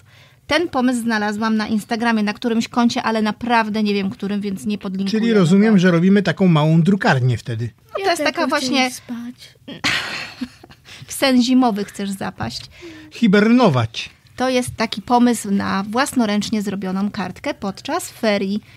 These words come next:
Speaker 2: Także możecie mi takie kartki na walentynki zrobić.
Speaker 3: A kto mówi, że robimy ci?
Speaker 1: Co jeszcze można robić podczas ferii, jeśli nie ma śniegu,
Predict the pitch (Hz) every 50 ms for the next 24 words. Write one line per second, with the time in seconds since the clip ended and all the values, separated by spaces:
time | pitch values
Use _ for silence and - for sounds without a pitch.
0 | _ - - 196 170 143 165 180 175 170 160 156 180 180 185 202 - 202 185 175
1 | 160 175 - 180 156 - 160 135 - - 156 143 135 139 143 143 139 147 147 131
2 | - 143 123 123 120 107 101 92 - - - - - _ _ _ _ _ _ -
3 | 269 254 - - - - - 277 277 311 339 349 349 311 294 285 262 247 240 226
4 | 226 180 - 226 208 190 160 - 214 226 220 220 196 220 220 214 202 220 214 202
5 | - - 226 233 214 214 233 269 285 294 - - - - - - - 294 311 302
6 | 302 - - 269 254 247 254 254 247 247 233 220 226 220 202 202 196 - - 208
7 | 202 - 208 202 - - - 214 214 226 247 240 220 226 - - 220 202 226 240
8 | 240 220 202 202 - - - 240 262 269 247 262